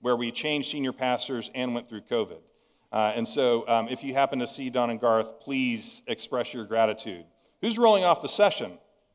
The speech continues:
I mean, who's rolling off the diaconate? Matt Holland, you wanna raise your hand?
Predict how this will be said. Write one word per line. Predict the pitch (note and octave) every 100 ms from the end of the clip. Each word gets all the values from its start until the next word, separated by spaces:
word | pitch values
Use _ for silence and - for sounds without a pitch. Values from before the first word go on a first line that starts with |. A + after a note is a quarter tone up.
| -
I |
mean, | C3 D#3+
who's | F#3
rolling | F#3+ F3+
off | D#3+ D3+
the |
diaconate? | C3 C#3+ E3 C#3 G2+ - _ _ _ _ _ _ _ _ _ _ _ _ -
Matt | D#3
Holland, | D3+ E3
you | D#3
wanna | C#3
raise | B2 D3 D3
your | D3+ D3
hand? | D3+ D3 D3+